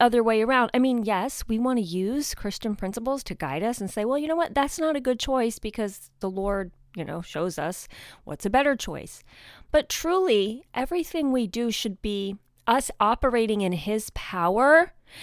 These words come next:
not us operating in our power trying to portray some visibly, um, on the outside appearance of a Christian. It should be, "This is just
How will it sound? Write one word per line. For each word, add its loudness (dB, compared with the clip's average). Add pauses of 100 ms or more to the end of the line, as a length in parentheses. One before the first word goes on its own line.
(100)
not 8
us 8
operating 4
in 2
our 4
power 4
trying 2 (320)
to 2
portray 0 (440)
some 2 (240)
visibly, 4 (420)
um, 4
on 4
the 0
outside 2
appearance -2
of -6
a -10
Christian. -10
It -4
should -2
be, 0
"This -4
is 0
just -4